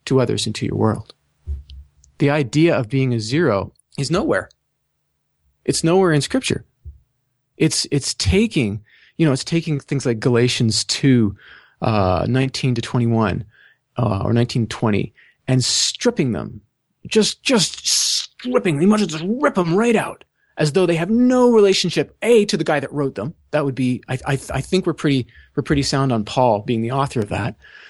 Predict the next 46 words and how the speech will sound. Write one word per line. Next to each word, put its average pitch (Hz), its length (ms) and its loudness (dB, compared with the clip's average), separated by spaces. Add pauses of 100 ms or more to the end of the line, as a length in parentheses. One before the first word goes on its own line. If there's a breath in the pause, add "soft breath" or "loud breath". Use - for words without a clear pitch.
(140 loud breath)
And 156 240 0
number 185 220 4
two, 175 420 2 (240)
the 165 80 0
background 147 580 0
in 135 60 -2
terms 165 300 -4
of 165 80 0
the 160 100 4
Old 165 160 4
Testament. 131 480 -2 (300 loud breath)
There's 226 200 2
a 220 60 4
covenantal 208 640 0
context 202 600 -4
here 104 180 -6 (220 loud breath)
that 262 80 -4
we 269 260 -4
always 269 480 4
seem 139 200 0
to 156 40 0
forget 220 500 0 (520 soft breath)
because 208 260 2
we 214 80 2
are 214 80 6
so 226 300 2
caught 160 240 -4
up. - 160 -4
And 170 80 -2
this 240 160 -2
is, 240 140 -6
this 247 280 -4
is 294 100 -8
where 254 120 -2
a 196 60 -2
guy 160 160 -2
like 147 180 -4
Darren, 156 380 0 (500 loud breath)
he, 139 340 2
he, 190 320 2
he 214 300 4
is 156 200 2
your 135 120 2
bread 147 220 0
and 127 100 0
butter. 113 320 -2